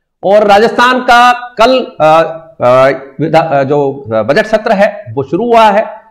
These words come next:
और विधानसभा में, अ, राज्यपाल ने अभिभाषण पढ़ा है। उसके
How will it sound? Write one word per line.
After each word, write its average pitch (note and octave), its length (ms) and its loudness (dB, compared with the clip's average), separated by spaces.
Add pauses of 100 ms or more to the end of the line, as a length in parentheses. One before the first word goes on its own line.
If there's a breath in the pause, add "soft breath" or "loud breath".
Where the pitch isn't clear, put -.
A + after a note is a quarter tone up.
(200)
और C3+ 140 -2
विधानसभा E3+ 540 0
में, E3+ 320 0 (440)
अ, A#2 140 2
राज्यपाल D3 420 2
ने C#3 80 -2
अभिभाषण E3+ 400 0
पढ़ा G3 280 2
है। F#3+ 300 0
उसके - 240 -8